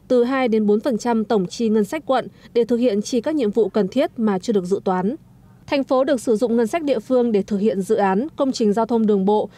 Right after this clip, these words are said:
có tính chất vùng liên vùng, hỗ trợ các địa phương khác trong nước và một số địa phương tại nước khác.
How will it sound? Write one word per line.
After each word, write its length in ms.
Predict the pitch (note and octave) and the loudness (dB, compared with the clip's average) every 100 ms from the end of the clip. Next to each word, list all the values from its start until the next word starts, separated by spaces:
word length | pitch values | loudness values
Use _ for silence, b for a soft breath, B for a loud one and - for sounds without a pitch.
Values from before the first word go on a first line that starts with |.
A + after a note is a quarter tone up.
| B | B
có 140 | A3+ A3+ | -2 0
tính 180 | A3 | 0
chất 260 | G#3 - - | 0 -4 0
vùng 200 | A3 G3 | 0 2
liên 200 | G#3 G#3 | 2 2
vùng, 280 | G#3+ G#3 F#3 - B B B | 2 2 0 -6 B B B
hỗ 160 | D4+ D4+ | -2 0
trợ 140 | D4 | 0
các 140 | D#4+ | 0
địa 140 | D4 A#3 | 0 0
phương 220 | C4+ A#3 | 0 -2
khác 220 | C#4 A#3 | -2 -4
trong 220 | - A3+ | -2 0
nước 200 | A#3+ F4+ - | 2 0 0
và 80 | G#3+ | 0
một 140 | G3+ | 0
số 160 | F#3+ G#3+ | 2 0
địa 160 | B3 G#3 | 0 -2
phương 300 | B3 A#3 A3 | 0 0 0
tại 160 | G3 | 0
nước 160 | G#3 B3 | 0 0
khác. 200 | C#4 | -2